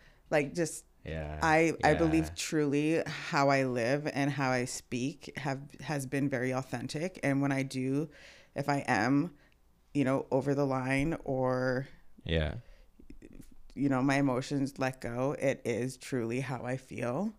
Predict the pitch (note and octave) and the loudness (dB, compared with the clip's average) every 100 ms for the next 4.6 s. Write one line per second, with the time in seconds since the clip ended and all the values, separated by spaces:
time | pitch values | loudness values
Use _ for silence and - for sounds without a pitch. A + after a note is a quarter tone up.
0 | _ F2 D#2 D2 D2+ - - C#3+ D3 C#3+ | _ 0 2 0 -4 -12 -8 -2 -2 -2
1 | D3+ C#3+ C#3+ D3 C#3 C3+ - D3 - B2+ | -4 -2 -4 -2 -2 -2 -4 -8 -6 -8
2 | A2+ B2+ C#3 C3 B2 C3 - - - B2+ | -6 -4 -2 -2 -2 -6 -10 -20 -8 -6
3 | B2+ - - D#3+ - D3 D3 E3 F3+ B2 | -6 -10 -4 -4 0 0 2 4 4 2
4 | B2+ - - E2 D#2 C#2 | -4 -10 -4 -2 -2 -2